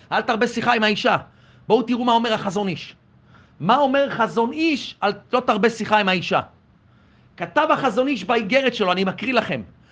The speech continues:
ומה שאמרו חז"ל, אל תרבה שיחה עם האישה, זה לא בשתי דברים. לא בשנה ראשונה, ולא שהיא עצובה. בשנה הראשונה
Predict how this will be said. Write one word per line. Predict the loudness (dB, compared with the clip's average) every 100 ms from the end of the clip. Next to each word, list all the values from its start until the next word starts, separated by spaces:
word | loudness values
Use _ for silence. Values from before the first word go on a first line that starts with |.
| -20 -6
ומה | 2 2
שאמרו | 2 -2 -2 -2 -4
חז"ל, | -4 -2 -2 -2 -4 -10 _ _ -2
אל | 0
תרבה | 2 0 2 0
שיחה | -2 0 0
עם | 2
האישה, | 0 -2 0 2 4 0 -6 _ _ _ _ _ _ _ _ _
זה | -14 -2 2
לא | 4 4 2 -2
בשתי | -6 -4 -4
דברים. | -4 -4 -6 -8 -14 _ _ _ _
לא | -2 0
בשנה | 0 0 0 2
ראשונה, | 0 -2 -2 2 4 4 0 -8 _ _
ולא | -8 -6
שהיא | -6 -10
עצובה. | -8 -12 -14 -16 _ -20 -20 -2 -2 -2 _ _ _ _ _ _ _ _ _ _ _ _ _ _ _ _ -20 _ -6
בשנה | 0 2 2 2
הראשונה | 0 -2 0 2 2